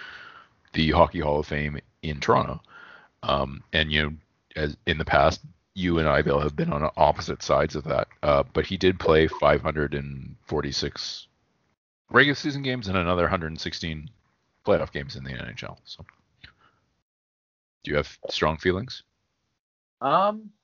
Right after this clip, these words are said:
Speaker 2: I don't think I have strong feelings. I feel like the fact that he came over so late in his career and was, like, you know, like, a mainstay top four defenseman, um, you know, and knowing that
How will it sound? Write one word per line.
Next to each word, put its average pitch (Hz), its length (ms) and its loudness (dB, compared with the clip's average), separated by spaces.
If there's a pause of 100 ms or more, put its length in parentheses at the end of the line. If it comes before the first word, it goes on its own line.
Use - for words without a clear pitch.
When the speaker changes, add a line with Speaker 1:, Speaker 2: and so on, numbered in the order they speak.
Speaker 2:
I 196 60 -8
don't 302 200 -8
think 349 160 -8
I 311 80 0
have 277 220 -4
strong 151 220 -6
feelings. 117 340 -10
I 120 80 -8
feel 160 220 -8
like 143 320 -6 (540)
the 127 80 -14
fact 139 360 -4
that 156 80 -6
he 123 80 -10
came 135 200 -8
over 127 180 -4
so 123 180 -6
late 120 220 -6
in 120 60 -16
his 113 120 -14
career 113 420 -4
and 107 120 -10
was, 101 180 -14
like, 104 380 -8 (480)
you 98 140 -12
know, 104 180 -6
like, 95 180 -8
a 113 60 -6
mainstay 110 720 -8
top 104 320 2
four 110 200 -4
defenseman, 101 580 -10 (220)
um, 87 480 -8 (220)
you 104 80 -10
know, 95 380 -6
and 92 360 -12
knowing 120 440 2
that 113 180 -6